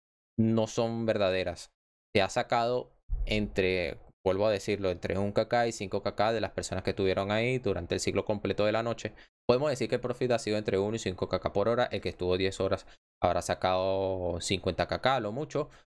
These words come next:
de entre diez y cincuenta K K. El que estuvo simplemente una hora, pues habrá sacado sus dos, tres K K de profit. No habrá sido una cantidad exorbitante como es la, como son las cifras que vienen manejando por ahí. Yo creo que eso se da porque mucha gente desconocía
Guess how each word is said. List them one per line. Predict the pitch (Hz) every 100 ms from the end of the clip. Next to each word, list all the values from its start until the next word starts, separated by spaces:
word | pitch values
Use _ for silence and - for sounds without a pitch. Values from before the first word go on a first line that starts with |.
| -
de | 95
entre | 87 87 87
diez | 107 113
y |
cincuenta | 98 87 92 95
K | 110 101
K. | 123 139
El | 101
que | 92
estuvo | 87 - 95
simplemente | - 104 104 104 104
una | 101 98
hora, | 110 -
pues | 90
habrá | 85 85
sacado | 87 98 101 95 98 - _ _ -
sus | 101 90 90
dos, | 104 107
tres | - 90
K | -
K | -
de | 87
profit. | 104 135 135 131 - - -
No | 92
habrá | 90 95
sido | - 98 98 101 98 95 95 92 92
una | 95 92
cantidad | 104 98 95 90
exorbitante | - 95 90 107 131
como | - 95 95
es | 95
la, | 98 101 101 98 95 -
como | 95 95
son | 92
las | 95
cifras | 101 104
que | -
vienen | 95 92
manejando | 101 98 90 92
por | 107 95
ahí. | 101 131 - _ _
Yo | 110
creo | 127 143
que |
eso | 117 135 135 - - _ _
se | - 104
da | 107 127
porque | 123 - 98 92 90 85 -
mucha | 101 101 104 110
gente | 113 120
desconocía | 110 - 101 95 95 92 92 -